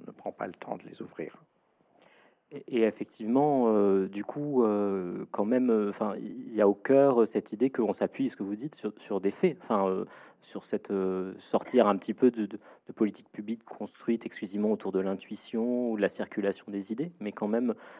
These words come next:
Speaker 2: ce, ce, cet ar-, ce rapport, euh, à la connaissance, c'est quelque chose quand même que, que, qui est défendu là dans ce, dans ce travail.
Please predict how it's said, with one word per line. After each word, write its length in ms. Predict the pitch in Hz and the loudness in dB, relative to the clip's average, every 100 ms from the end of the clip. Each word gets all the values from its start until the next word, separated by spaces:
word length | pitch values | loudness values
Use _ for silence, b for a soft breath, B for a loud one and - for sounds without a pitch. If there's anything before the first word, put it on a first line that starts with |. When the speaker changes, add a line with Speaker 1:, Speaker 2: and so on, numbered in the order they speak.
| B | B
Speaker 2:
ce, 220 | - 92 | -12 -10
ce, 1120 | 95 113 107 104 101 101 101 101 101 101 101 98 | -8 -4 0 0 0 -2 -4 -6 -8 -10 -12 -12
cet 240 | - - | -14 -14
ar-, 280 | - 92 87 | -12 -10 -8
ce 140 | - 107 | -4 6
rapport, 500 | 104 - 131 135 117 | 6 12 12 12 8
euh, 160 | 107 | 6
à 80 | 104 | 6
la 80 | 104 | 4
connaissance, 720 | - 117 113 - 160 - - | 4 2 2 0 -2 -6 -16
c'est 160 | - - | -18 -6
quelque 220 | 104 107 | -4 -4
chose 200 | - 113 | -6 -8
quand 120 | 110 | -4
même 120 | 110 | -6
que, 300 | 113 101 101 101 | -4 -4 -4 -4
que, 400 | - 101 104 - - | -4 -2 -2 -6 -10
qui 120 | - | -4
est 40 | |
défendu 420 | 107 - 110 131 139 | -2 -2 -4 -2 0
là 120 | 98 | 0
dans 100 | 98 | -4
ce, 400 | - 104 98 98 | -6 -4 -4 -4
dans 140 | 98 | -8
ce 120 | - | -14
travail. 400 | - 110 120 117 | -8 -4 -4 -6